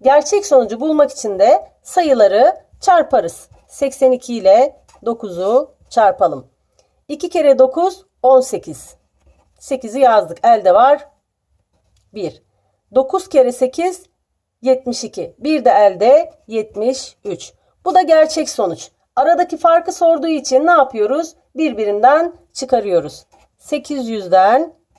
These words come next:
yedi yüz otuz sekizi çıkarırız. Ondan sekiz, e, sıfırdan sekiz çıkmaz.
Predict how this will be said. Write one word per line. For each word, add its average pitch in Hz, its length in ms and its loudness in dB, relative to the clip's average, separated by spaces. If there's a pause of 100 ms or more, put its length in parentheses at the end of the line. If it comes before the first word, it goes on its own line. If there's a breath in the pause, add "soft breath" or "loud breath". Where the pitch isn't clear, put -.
(320)
yedi 247 260 -6
yüz 233 280 -6
otuz 233 260 -10
sekizi 208 420 -16
çıkarırız. 196 960 2 (1120)
Ondan 240 440 2
sekiz, 233 380 -10
e, 185 340 -2
sıfırdan 247 520 -2
sekiz 240 360 -8
çıkmaz. 240 600 0